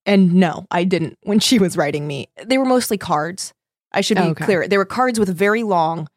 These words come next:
Speaker 1: like, the first opening, the second opening, and then the back. And the back was usually a
Speaker 2: Gotcha.
Speaker 1: bunch of Bible scriptures and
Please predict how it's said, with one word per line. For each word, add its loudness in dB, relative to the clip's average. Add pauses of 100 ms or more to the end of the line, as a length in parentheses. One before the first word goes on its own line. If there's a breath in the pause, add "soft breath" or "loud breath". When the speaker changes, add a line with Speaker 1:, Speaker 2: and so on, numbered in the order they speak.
(380)
Speaker 1:
like, -6
the -6
first 0
opening, 0
the -4
second -4
opening, -2
and -4
then -6
the -6
back. -2
And 2
the 4
back 0
was 0
usually -2
a -2
Speaker 2:
Gotcha. -4
Speaker 1:
bunch -6
of -6
Bible -4 (100)
scriptures -8
and -12